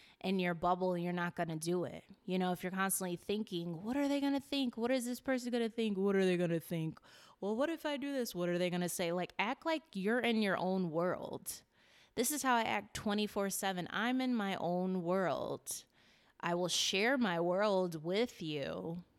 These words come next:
by, you know, paying attention to you or focusing on you or including you in it.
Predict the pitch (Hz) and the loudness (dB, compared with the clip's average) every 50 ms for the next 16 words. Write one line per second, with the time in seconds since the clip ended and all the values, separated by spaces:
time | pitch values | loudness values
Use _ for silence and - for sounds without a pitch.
0 | _ _ _ _ _ _ _ _ _ - 165 156 175 170 170 170 170 170 170 - | _ _ _ _ _ _ _ _ _ -8 -2 0 0 0 0 0 -2 -4 -6 -8
1 | - - - - - _ _ _ _ _ _ - - _ _ _ _ _ _ _ | -12 -20 -20 -20 -20 _ _ _ _ _ _ -20 -20 _ _ _ _ _ _ _
2 | _ _ _ - 226 262 254 196 175 170 165 - _ - - 185 190 185 170 160 | _ _ _ 2 2 4 4 4 2 0 -2 -4 _ -2 0 2 2 2 0 -2
3 | - 175 165 175 175 - 214 214 214 202 - 220 208 208 220 202 160 143 - - | -2 -4 -2 -2 -2 0 0 0 0 0 0 0 0 2 2 2 2 0 -2 -4
4 | - 160 170 180 202 196 - 202 196 185 185 185 185 180 185 185 185 175 165 165 | -4 -4 -2 -2 -4 -4 -2 -2 -2 0 0 0 0 0 0 0 0 0 0 -2
5 | 156 160 - - 202 202 202 185 180 180 175 175 175 180 180 156 139 - - - | -4 -6 -4 0 2 2 2 2 2 0 0 0 0 -2 -2 -4 -6 -8 -12 -16